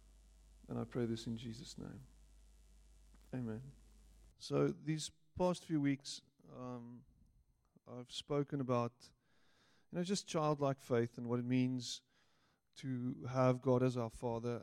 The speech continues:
and how he relates to us as a father. And, um, so last week in the morning, I spoke about God is for me, and last ni-, last, last week, Sunday night,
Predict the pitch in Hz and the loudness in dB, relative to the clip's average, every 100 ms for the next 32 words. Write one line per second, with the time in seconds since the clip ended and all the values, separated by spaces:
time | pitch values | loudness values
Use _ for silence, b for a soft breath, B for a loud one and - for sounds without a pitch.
0 | 120 120 120 117 _ _ _ _ - 127 | -6 -8 -10 -16 _ _ _ _ -8 -2
1 | 131 135 131 127 123 139 160 - - 120 | 0 2 2 2 6 6 6 0 -6 -4
2 | 110 107 - - - - - 120 113 117 | -2 -4 -6 -8 -12 -12 -4 -4 -4 -10
3 | - 107 107 110 135 _ _ _ _ _ | -10 -8 -8 -10 -14 _ _ _ _ _
4 | _ _ - 127 127 127 127 123 127 - | _ _ 0 2 4 4 4 0 -4 -14
5 | _ _ _ _ _ _ _ _ - 151 | _ _ _ _ _ _ _ _ 2 8
6 | 139 127 - _ _ _ _ 143 131 147 | 8 6 -4 _ _ _ _ 0 6 8
7 | 165 - 147 135 - - 131 131 135 143 | 8 4 0 0 -4 -6 2 4 6 6
8 | 135 - 117 127 - 131 131 127 120 135 | 4 0 -4 -4 2 2 4 2 4 6
9 | 123 123 123 120 - - _ _ _ _ | 8 8 4 0 -2 -6 _ _ _ _
10 | _ - - 165 175 135 127 123 120 120 | _ -14 2 4 6 4 2 2 4 4
11 | 123 131 135 - 123 120 120 - 143 127 | 2 -2 -2 -4 -4 -2 -4 -8 -10 -4
12 | 127 123 131 123 _ _ _ _ - 127 | -4 -4 -8 -8 _ _ _ _ -12 -8
13 | 123 123 151 135 | -6 -2 0 0